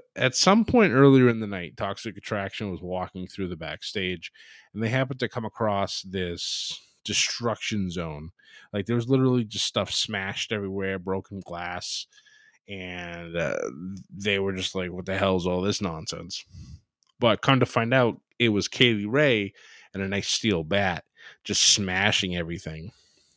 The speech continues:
And I say that because as this match is coming to a conclusion, Kay Lee Ray comes out with her bat, starts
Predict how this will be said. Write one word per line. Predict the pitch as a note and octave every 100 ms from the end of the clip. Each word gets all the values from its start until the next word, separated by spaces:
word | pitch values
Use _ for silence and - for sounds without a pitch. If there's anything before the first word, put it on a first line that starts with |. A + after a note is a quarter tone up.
| - -
And | F#3
I | E3+
say | - G3+
that | C#3+ G#2
because | G#2 - G#2+ G2 - - - - -
as | A#2 A#2+
this | D3 -
match | F3+ -
is | C#3
coming | - D#3 C3+
to | C3
a | A2+
conclusion, | A2+ - E3+ G3 F3+ G#2 F2 F2 _ _ _ _ _ _ _ _ _ -
Kay | D#3
Lee | D3
Ray | D3+ C#3+
comes | - A#2+ G2+
out | G#2+ A2+ G#2+ - _ _
with | A2 B2+ -
her | C#3+
bat, | G2+ D#2+ D#2 - _ _ _ _ _ _ _ _ _ _ _ _
starts | - B2+ G2+